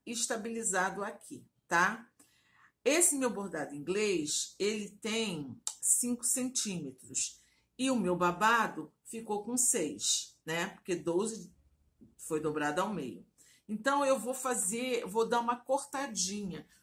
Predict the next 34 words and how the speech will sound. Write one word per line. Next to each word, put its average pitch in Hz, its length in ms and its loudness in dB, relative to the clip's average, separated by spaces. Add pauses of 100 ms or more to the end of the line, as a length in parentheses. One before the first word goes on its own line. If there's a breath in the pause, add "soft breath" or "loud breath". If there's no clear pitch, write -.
uma 202 160 -4
diminuída 240 1080 -4 (260 soft breath)
nesse 220 380 -2
meu 226 160 2
babadinho 226 640 0
aqui, - 440 -8 (220)
tá? 190 220 2
Nesse 185 320 -4
meu 202 100 -2
bordado 190 400 -4
inglês. 175 500 -4 (200 loud breath)
Só 285 280 2
pra 269 180 -2
ele 269 100 -2
ficar 214 320 -6
um 208 80 -4
pouquinho 220 420 -2
mais 202 220 0
curto, 285 500 -8 (220 soft breath)
que - 80 -4
eu 226 80 0
quero 240 180 -2
que 262 60 -2
apareça 233 520 0
mais 226 320 -2
babado, - 380 -4 (340)
tá? 208 400 -2 (300 soft breath)
Aí 175 180 -2
você 233 140 0
vai 233 160 0
ver 233 260 0
aí 226 240 0
o 226 80 -6
tamanho 226 720 -2